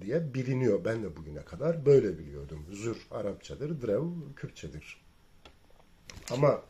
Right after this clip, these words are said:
e, şimdi yine dil bilimden biraz iyi kötü, e,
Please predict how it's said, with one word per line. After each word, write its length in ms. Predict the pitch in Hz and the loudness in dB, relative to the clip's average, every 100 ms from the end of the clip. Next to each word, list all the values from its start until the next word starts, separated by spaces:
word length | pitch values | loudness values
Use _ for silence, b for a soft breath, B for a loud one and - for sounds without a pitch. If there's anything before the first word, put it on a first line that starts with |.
| B B B B B B B - | B B B B B B B -20
e, 60 | 92 87 - - - - | -14 -12 -14 -16 -16 -12
şimdi 320 | - 123 123 | -8 -6 -6
yine 320 | 120 123 117 | -4 -4 -4
dil 220 | 117 120 | -8 -8
bilimden 460 | 104 107 113 123 120 | -6 -6 -4 -4 -4
biraz 340 | 117 110 - | -6 -6 -8
iyi 140 | 120 107 | -14 -10
kötü, 460 | 113 - 110 107 - - | -10 -8 -8 -10 -14 -20
e, 100 | - | -14